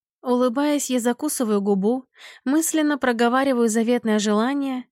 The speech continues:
и, переглянувшись с друзьями, задуваю все свечи разом. Тьму разрывают аплодисменты и крики «Поздравляем!». Хочу, чтобы сегодняшняя авантюра удалась.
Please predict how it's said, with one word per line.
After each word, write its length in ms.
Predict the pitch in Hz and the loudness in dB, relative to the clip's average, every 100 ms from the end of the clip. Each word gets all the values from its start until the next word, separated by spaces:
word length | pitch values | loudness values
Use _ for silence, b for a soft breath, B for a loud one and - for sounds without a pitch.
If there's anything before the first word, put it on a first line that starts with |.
| _ _ - | _ _ -8
и, 100 | 220 | -4
переглянувшись 800 | 240 233 233 233 254 254 247 208 | 0 2 2 2 0 -2 -2 0
с 40 | |
друзьями, 580 | 214 214 208 240 285 269 | 2 2 2 0 0 0
задуваю 560 | 226 214 226 254 302 | 0 2 2 2 0
все 240 | 285 - 247 | -2 -2 -2
свечи 380 | 214 208 - 208 | -2 -2 -2 -4
разом. 440 | 190 175 180 185 _ _ _ _ _ _ _ | -2 -4 -6 -8 _ _ _ _ _ _ _
Тьму 400 | - 247 294 339 | -2 0 2 2
разрывают 640 | 330 269 269 247 247 240 | 0 0 0 2 2 0
аплодисменты 1040 | 220 214 214 202 214 240 262 330 320 269 233 | -2 0 0 0 -2 -2 0 0 0 0 -2
и 40 | |
крики 500 | 220 262 294 285 254 B B B B _ | -2 -2 -2 -2 -6 B B B B _
«Поздравляем!». 1800 | - 302 294 254 214 262 311 277 220 233 302 302 262 233 285 302 220 185 - _ _ _ _ _ - | 0 2 4 2 0 2 4 2 2 2 4 4 2 2 2 4 2 -4 -10 _ _ _ _ _ -10
Хочу, 380 | 220 196 - 233 | -6 -4 -4 -4
чтобы 320 | - 208 196 | -4 -4 -4
сегодняшняя 720 | 202 214 220 220 220 - 208 | -4 -4 -2 -2 -2 -2 -2
авантюра 520 | 202 208 202 247 254 | 0 0 -2 -4 -4
удалась. 760 | 202 196 208 220 208 180 - - | -4 -2 -2 0 -2 -4 -6 -12